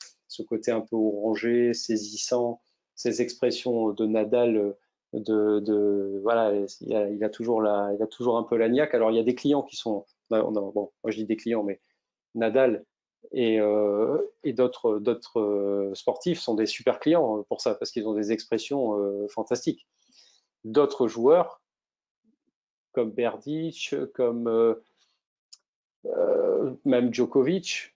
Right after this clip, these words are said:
sont, encore Djoko, ça va, il est assez, euh, il est assez expressif quand même, mais, euh, il est un petit peu plus réservé des fois, euh, en termes d'expression que, que, que, que Nadal, par exemple. Il y en a d'autres qui laissent exprimer tout de suite leur, euh, leur émotion.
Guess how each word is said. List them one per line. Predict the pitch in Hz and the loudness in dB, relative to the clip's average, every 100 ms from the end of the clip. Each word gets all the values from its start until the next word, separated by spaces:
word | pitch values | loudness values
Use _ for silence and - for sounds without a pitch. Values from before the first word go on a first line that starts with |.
| - | -18
sont, | - - 139 143 135 117 110 117 | -8 0 2 2 2 2 0 -4
encore | - 117 - 127 | -8 -4 0 0
Djoko, | 123 117 147 143 | 0 0 2 2
ça | 113 120 | 4 2
va, | 117 | 4
il | 107 | 2
est | |
assez, | 107 104 127 | 0 2 2
euh, | 117 107 107 | 4 2 2
il | |
est | 110 | 0
assez | 107 | 0
expressif | 123 - 127 156 135 | -2 -2 -4 -4 -4
quand | 120 | -4
même, | 104 104 | -4 -2
mais, | 120 151 165 | 2 6 6
euh, | 120 113 107 107 104 104 | 6 4 2 0 -2 -4
il | 107 | -4
est | 107 | -4
un | 107 | -4
petit | - | -8
peu | 113 - 117 | -10 -6 -6
plus | - 131 | 0 2
réservé | 113 110 107 139 | 2 2 2 0
des | 113 | -2
fois, | 110 120 135 139 | -2 2 4 4
euh, | 110 | 2
en | 107 | 0
termes | 117 104 | -4 -4
d'expression | 110 - 107 - 139 147 | -6 -4 -6 -6 -8 -8
que, | 135 120 127 123 110 104 | -6 -2 0 0 -2 -6
que, | 107 104 101 101 104 - | -6 -6 -4 -6 -8 -12
que, | |
que | 101 - | -12 -6
Nadal, | 107 113 165 123 | -2 2 2 2
par | 107 | -2
exemple. | 104 113 98 - | -4 -6 -10 -10
Il | 107 | -6
y | |
en | 110 | -2
a | 110 | 2
d'autres | 139 147 | 2 0
qui | - | 0
laissent | 113 - | -2 -2
exprimer | - - 117 135 - _ _ - | -8 -6 -4 -4 -6 _ _ -8
tout | 156 | -6
de | |
suite | - 175 165 | -4 -4 0
leur, | 127 110 107 | 2 2 2
euh, | 101 - - | 0 -4 0
leur | 123 117 | 2 4
émotion. | 120 131 175 147 | 4 2 0 -4